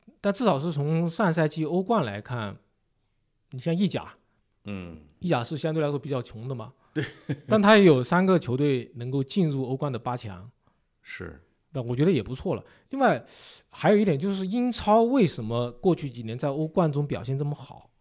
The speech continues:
Speaker 2: 啊。
Speaker 1: 啊，大家可能都觉得他是花了很多钱。
Speaker 2: 对。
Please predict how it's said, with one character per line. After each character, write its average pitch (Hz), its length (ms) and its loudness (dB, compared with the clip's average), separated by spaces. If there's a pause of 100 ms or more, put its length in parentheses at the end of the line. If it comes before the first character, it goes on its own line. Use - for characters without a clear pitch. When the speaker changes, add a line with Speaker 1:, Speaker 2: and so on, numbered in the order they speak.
Speaker 2:
啊。 85 340 -12
Speaker 1:
啊， 135 80 -8
大 175 160 -2
家 175 80 4
可 156 120 -4
能 123 140 -4
都 151 140 0
觉 139 100 -2
得 135 80 -2
他 131 140 -6
是 139 100 -8
花 131 240 -4
了 143 80 0
很 117 160 -6
多 101 140 -10
钱。 92 340 -18 (220)
Speaker 2:
对。 78 340 -10